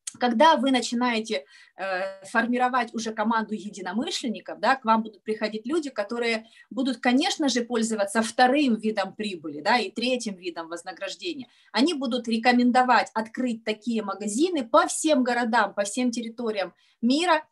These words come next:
своим знакомым, и у вас будет формироваться вот такая сеть поколений, первое поколение, второе поколение рекомендаций и так далее.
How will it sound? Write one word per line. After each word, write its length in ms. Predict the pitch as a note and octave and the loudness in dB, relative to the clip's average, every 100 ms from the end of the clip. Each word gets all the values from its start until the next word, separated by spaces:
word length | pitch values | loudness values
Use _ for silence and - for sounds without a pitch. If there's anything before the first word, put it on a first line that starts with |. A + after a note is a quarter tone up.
| _ | _
своим 460 | - A3+ B3+ E4+ | -6 0 2 2
знакомым, 580 | D4 B3+ B3+ C4 A3+ A3 | 0 -2 -2 0 2 2
и 100 | A#3 | 2
у 80 | F4+ | 2
вас 240 | G#4 A4 | 4 4
будет 280 | B3 D4 D#4 | 4 0 0
формироваться 720 | - A#3 A3+ A#3 A#3+ D#4 - A3+ | -2 0 2 2 4 4 2 -4
вот 180 | A3 A3+ | -4 -6
такая 400 | A3+ C#4+ C#4 A#3+ | -2 0 2 0
сеть 540 | - - C4+ A3+ A3+ | -6 -4 -2 -2 -2
поколений, 640 | A3 A3+ A3+ A3+ G#3 E3+ - | -4 -2 -2 -2 -4 -8 -2
первое 340 | D4 D4+ C4 | 2 4 4
поколение, 500 | B3 B3 B3 A#3 A3+ | 0 -4 -6 -4 -4
второе 340 | G#3+ G3+ C4 C#4+ | -2 0 0 0
поколение 500 | B3 A#3+ A#3 A3 G#3 | -4 -6 -4 -4 -4
рекомендаций 680 | G#3+ G#3+ G#3+ G#3 G3 - F#3+ | -4 -4 -2 -2 -2 -4 -10
и 20 | |
так 200 | G#3+ G#3+ | -10 -4
далее. 260 | F3 D#3 | -4 -4